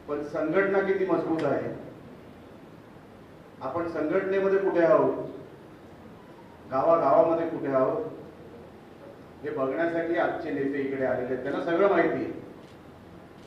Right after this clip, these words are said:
असं समजू नका ते असे झाले, त्यांना सगळं माहिती. सामंत साहेब तर इकडे पालकमंत्री राहिलेले,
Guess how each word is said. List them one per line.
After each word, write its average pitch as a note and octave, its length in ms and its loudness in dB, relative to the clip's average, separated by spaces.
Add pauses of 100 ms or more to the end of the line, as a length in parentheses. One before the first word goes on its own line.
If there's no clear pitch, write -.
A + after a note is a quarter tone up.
असं F#3+ 200 -6
समजू F#3 340 -4
नका G#3 280 2
ते G3+ 60 -2
असे G3 280 0
झाले, F3+ 360 0 (1300)
त्यांना D#3 180 -2
सगळं - 300 -4
माहिती. - 320 -6 (2250)
सामंत E3 320 -2
साहेब E3 220 -2
तर E3+ 60 0
इकडे E3 400 -2 (880)
पालकमंत्री E3+ 540 -2
राहिलेले, C#3 380 -2